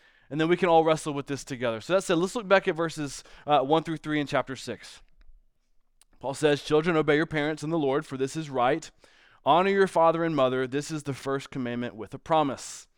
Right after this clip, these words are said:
that it may go well with you and that you may live long in the land." Okay, I told you we're gonna take this passage and go a little deeper than what's at the surface to get to our first point, but I do wanna teach what's immediately at the surface of the, of the passage.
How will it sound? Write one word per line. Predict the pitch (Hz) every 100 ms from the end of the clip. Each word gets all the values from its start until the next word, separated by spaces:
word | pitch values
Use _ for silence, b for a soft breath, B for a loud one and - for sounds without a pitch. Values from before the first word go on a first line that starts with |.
| _ _ _ -
that | 127
it |
may | 131 127
go | 135
well | 131 127 151
with | 156 151 127
you | 113 113 117
and | 120
that | 113
you | 120
may | 120 120
live | 117 123 117
long | 117 117 113
in | 113
the |
land." | 110 101 87 _ _ _ _ _ _ _ _ _ _ _
Okay, | 139 156
I | 139
told | 160 180
you | 202
we're | 185
gonna |
take | 170 170
this | 147
passage | - 151 143 147 131
and | 135
go | 147
a |
little | 147
deeper | 131 139 156 170
than | 156 143
what's | 139
at | 131
the |
surface | 123 156 156 - 123 131 - - b b b
to | 135
get | 147
to | 156
our | 131
first | 151 143
point, | - 151
but | 131
I | 139
do | 147
wanna | 214 190
teach | 147 - 185 170 - - b b
what's | 156 151
immediately | 170 160 180 180 165 -
at | 170 180
the | 170
surface | - 180 170 160 147
of | 147 139
the, | -
of | 151 143
the | 143
passage. | 147 135 110 - -